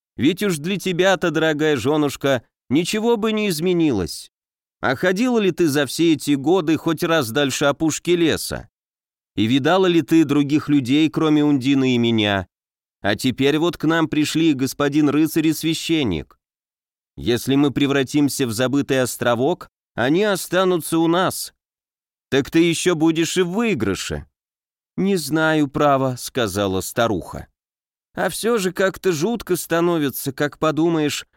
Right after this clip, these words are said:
что навеки вечные ты отрезан от других людей, даже если никогда не видел и не знавал их". "Тогда бы ты остался у нас, остался у нас",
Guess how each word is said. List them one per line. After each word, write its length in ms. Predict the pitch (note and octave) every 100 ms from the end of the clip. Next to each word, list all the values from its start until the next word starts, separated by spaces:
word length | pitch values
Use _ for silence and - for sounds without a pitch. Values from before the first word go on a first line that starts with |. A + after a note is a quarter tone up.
| _
что 260 | - - C#3+
навеки 400 | D3+ D#3+ D#3 D#3+
вечные 560 | E3 D#3+ - D#3 D3+
ты 140 | C3 C#3+
отрезан 580 | C#3 D3 D3+ C3 C#3
от 140 | C3 B2+
других 420 | C#3+ C3+ C#3 C3
людей, 520 | C#3+ C3 D#3 D3 A#2 _ _ -
даже 280 | - C3+ C#3
если 300 | C#3+ C#3+ D3+
никогда 540 | D3+ D3 D3+ C#3+ D3
не 160 | D3 D3
видел 360 | D3+ C#3 D3 C#3+
и 60 |
не 140 | C#3 C3
знавал 540 | B2 D3 C3+ G#2+ F#2+
их". 260 | F2 - _ _ _ _ _ _ _ _ _ _ _ -
"Тогда 360 | F3 E3+ A3
бы 120 | G3+
ты 120 | F#3+ F#3+
остался 560 | F3+ - F3+ E3 D#3
у 80 | D3+
нас, 340 | C#3 E3 E3+
остался 580 | D3 C3+ - G#3 G3 G3
у 80 | G3+
нас", 420 | F#3+ D3+ - -